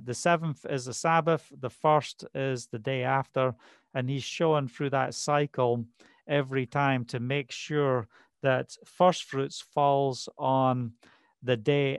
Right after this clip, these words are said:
after a Sabbath. It's not the day after a high Sabbath, as what Judaism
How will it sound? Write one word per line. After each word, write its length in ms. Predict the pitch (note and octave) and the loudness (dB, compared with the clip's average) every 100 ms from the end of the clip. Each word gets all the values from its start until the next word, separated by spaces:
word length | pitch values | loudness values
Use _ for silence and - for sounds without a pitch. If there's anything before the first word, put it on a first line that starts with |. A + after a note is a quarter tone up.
| - | -6
after 480 | C3+ C3 - B2+ A#2 | 0 0 0 -4 -4
a 80 | |
Sabbath. 480 | A2+ D3 C#3+ B2+ A#2 | -2 0 2 2 -2
It's 160 | D3 - | -4 0
not 140 | G3+ | 0
the 80 | E3 | 0
day 200 | B2+ D#3 | 2 4
after 380 | D#3 D#3+ - C3+ | 4 2 0 -2
a 160 | C#3 | -2
high 420 | A#2 - E3+ G#3 G#3 | -4 0 2 4 2
Sabbath, 720 | - C#3 C3 B2+ C#3+ - _ _ _ _ _ _ _ | 0 2 2 2 0 -2 _ _ _ _ _ _ _
as 380 | C3+ C3+ B2+ - | 2 4 2 0
what 240 | C3 B2+ B2+ B2+ | -4 -4 -6 -8
Judaism 760 | C#3+ E3 E3 C#3 C3 A#2+ A#2 | -4 0 2 0 0 -2 -4